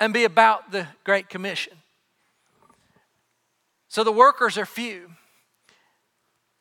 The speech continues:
And He said in verse thirty-eight, "Ask the Lord of the harvest to send out workers into the harvest field."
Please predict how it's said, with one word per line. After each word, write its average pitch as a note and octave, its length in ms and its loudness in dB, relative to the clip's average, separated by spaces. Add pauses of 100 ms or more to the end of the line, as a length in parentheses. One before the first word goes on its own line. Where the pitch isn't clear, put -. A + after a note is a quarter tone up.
(1160)
And F3+ 120 -12
He G3 60 -6
said G#3 200 0
in F#3+ 80 -6
verse G3 220 -4
thirty-eight, G#3 500 -2
"Ask F#3 240 0
the G#3 80 -8
Lord G#3 160 -2
of G#3 60 -12
the F#3+ 80 -4
harvest G#3 520 -2 (1120)
to F#3+ 140 -12
send A3 400 -4
out G3+ 360 0
workers F#3+ 460 -4
into F3 320 -10
the E3 140 -10
harvest E3 400 -6
field." F3 380 -16